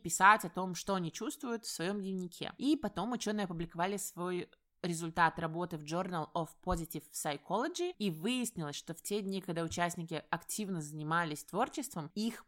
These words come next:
положительная аффективность была гораздо выше, чем обычно. Положительная эффективность — это хорошее настроение. А, британские учёные, не смейтесь, но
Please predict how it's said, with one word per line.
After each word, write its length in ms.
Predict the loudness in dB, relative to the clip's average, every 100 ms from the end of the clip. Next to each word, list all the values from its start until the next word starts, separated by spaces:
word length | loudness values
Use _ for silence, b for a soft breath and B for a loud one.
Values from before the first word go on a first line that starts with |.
| -4
положительная 760 | 2 2 0 -2 -2 -2 -2 -4
аффективность 920 | -8 -10 -8 -4 -4 -2 -4 -6 -12
была 260 | -8 -2 -2
гораздо 360 | 0 -2 -2 -4
выше, 280 | -4 -4
чем 360 | -6 -6 -6 -6 -8
обычно. 460 | -6 -6 -8 -10 -2
Положительная 540 | 0 0 -2 -4 -4
эффективность — 500 | -6 -8 -6 -6 -8
это 100 | -8
хорошее 380 | -6 -6 -6 -6
настроение. 600 | -6 -6 -6 -6 -8 -12 -4
А, 180 | -2 0
британские 580 | 0 0 0 -2 -6
учёные, 560 | -6 -4 -4 -2 -2 -4
не 200 | -4 -4
смейтесь, 640 | -4 -4 -4 -4 -6 -6 -4
но 340 | -2 0 -2